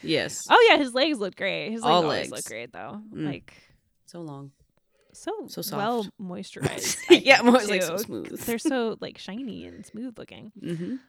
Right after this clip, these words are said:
Speaker 2: Much more so than mine. So
Speaker 1: He probably has really nice sheets, too. So, like, when he goes to sleep, it's just so soft in there. Like, you know what I
Speaker 2: Yeah.
Speaker 1: mean? You know
Speaker 2: Mm-hmm.
Speaker 1: that feeling? Mm-hmm.
Speaker 2: I'm sure. I'm sure
Speaker 1: I
Speaker 2: they
Speaker 1: don't sh-,
Speaker 2: are.
Speaker 1: I haven't shaved in a long time, but
Speaker 2: <laughs>
Speaker 1: I'm
Speaker 2: That's
Speaker 1: sure
Speaker 2: okay.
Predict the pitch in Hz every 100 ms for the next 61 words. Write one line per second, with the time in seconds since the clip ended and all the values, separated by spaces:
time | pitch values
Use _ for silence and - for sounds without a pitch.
0 | _ - 214 254 208 180 156 151 170 147
1 | 120 190 - 185 180 160 185 185 - 233
2 | 233 285 214 170 160 160 151 143 - 135
3 | - - - - - - 143 160 160 156
4 | 147 151 - 135 - - 147 - - 135
5 | - 101 80 - - - - 175 175 104
6 | - - - - 220 185 196 151 156 -
7 | _ _ _ 156 156 170 190 151 156 147
8 | _ _ - 151 147 147 _ _ _ _
9 | - - - 202 196 143 90 214 - 196
10 | 190 143 160 165 123 120 160 156 107 -
11 | 123 127 117 - - 131 127 127 123 135
12 | 139 - 135 - 151 82 - - - _
13 | - - - - - - _ - 143 147
14 | 247 165 147 143 147